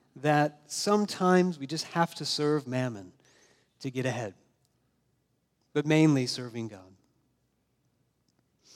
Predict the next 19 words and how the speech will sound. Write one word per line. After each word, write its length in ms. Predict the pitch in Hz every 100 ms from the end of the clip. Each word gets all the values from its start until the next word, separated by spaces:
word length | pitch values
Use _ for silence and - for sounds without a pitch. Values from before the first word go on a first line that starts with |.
| - - - _ _ _ _ _ _ _ _
Jesus' 560 | - 135 156 147 135 127
point 380 | - 160 143 123
here 260 | 104 98 113 _ _ _ _ _ _ _ _ _ _ -
is 120 | 117
that 160 | 139 123
his 240 | 160 160
version 420 | 147 151 143 139
of 80 | 127
the 80 | 123
flourishing 540 | - 151 151 - 123
life 500 | 110 104 123 - _ _ _ _ _ _ _
and 160 | 135 139
the 60 |
version 400 | 135 156 170 160
offered 400 | 143 147 147 147
by 140 | 143 143
materialism 960 | 143 - 175 165 131 120 120 135 139 - _ _ _ -
are 120 | 135
incompatible. 960 | 135 139 135 143 127 - 120 110 - 95